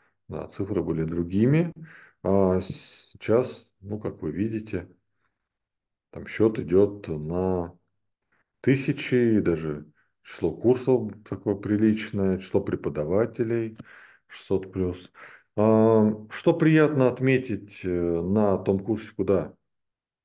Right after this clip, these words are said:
я вас приглашаю, а, уже число выпускников тоже близится к двухста. Ну что, в общем, не так мало, а, в такой,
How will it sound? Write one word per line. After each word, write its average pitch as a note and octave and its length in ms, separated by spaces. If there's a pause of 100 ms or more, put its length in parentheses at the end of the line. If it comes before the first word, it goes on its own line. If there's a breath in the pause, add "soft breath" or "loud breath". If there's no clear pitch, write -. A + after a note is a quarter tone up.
я E2+ 160
вас D2 140
приглашаю, D#2+ 880 (880 loud breath)
а, F2 580 (1200)
уже F#2+ 240
число G#2 400
выпускников - 640
тоже E2 400 (540)
близится G2 680 (380)
к G2 100
двухста. G#2+ 720 (800)
Ну B2+ 80
что, - 280
в D2+ 60
общем, - 380 (120)
не A2 180
так A2+ 300
мало, A2 640 (320 soft breath)
а, F#2+ 260
в - 60
такой, G2 500